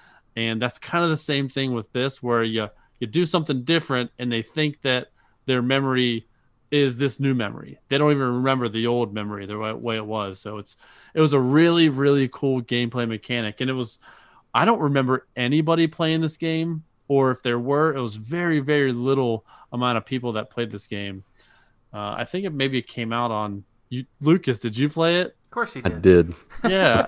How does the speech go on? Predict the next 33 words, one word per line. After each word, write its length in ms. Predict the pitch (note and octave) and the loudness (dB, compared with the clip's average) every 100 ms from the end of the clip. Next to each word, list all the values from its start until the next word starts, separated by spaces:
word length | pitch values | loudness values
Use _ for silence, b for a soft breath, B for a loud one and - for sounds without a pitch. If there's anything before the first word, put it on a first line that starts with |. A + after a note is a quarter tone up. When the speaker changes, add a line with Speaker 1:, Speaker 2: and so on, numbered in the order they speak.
| - | 10
Speaker 3:
course 180 | A3 A3+ | 10 12
Speaker 1:
I 60 | F3 | 10
think 100 | G3+ | 12
Speaker 3:
I 60 | |
Speaker 1:
it, 100 | E3 | 10
Speaker 3:
did. 120 | G3+ F#3+ | 8 8
Speaker 1:
it 40 | |
might 200 | G#3 B3+ | 8 8
have 100 | C4 | 8
been 100 | A3 | 6
a 60 | D3 | 4
P 240 | - F#3 | 4 4
S 160 | E3+ - | 4 2
Plus 340 | D3 E3+ - | 2 2 2
game 220 | A3 A3 | 0 6
at 80 | A#2 | 6
Speaker 3:
It 60 | A2+ | 10
Speaker 1:
some 100 | G#2+ | 12
Speaker 3:
was. 480 | F#2+ F#2+ F#2+ - | 12 10 6 2
Speaker 1:
point. 180 | - - | 2 8
Speaker 3:
It 40 | A2 | 8
was 140 | C3 | 8
a 60 | A2+ | 8
Speaker 1:
Okay. 60 | |
Speaker 3:
P 120 | A2+ | 10
S 140 | A#2 - | 10 8
Plus. 560 | - F#2+ F#2 - - - | 4 6 4 -2 -8 2
Yep. 120 | G2 | 6
Speaker 1:
I 120 | F#3 | 6
play-, 320 | G#3+ A3+ F3 - | 6 4 4 4
I 160 | D3 | 4
bought 360 | F3 A#2+ A2+ G2+ | 6 6 6 4
it. 180 | - | -2